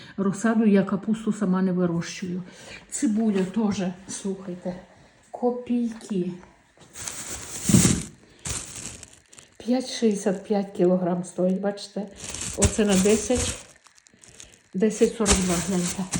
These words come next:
Морква, е, сім п'ятдесят, сім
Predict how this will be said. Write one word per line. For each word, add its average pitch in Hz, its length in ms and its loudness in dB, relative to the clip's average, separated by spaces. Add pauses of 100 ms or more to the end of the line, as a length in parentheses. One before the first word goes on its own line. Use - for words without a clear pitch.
(720)
Морква, 214 560 2 (1300)
е, 190 200 6
сім 220 300 6
п'ятдесят, 208 540 6 (200)
сім 247 320 4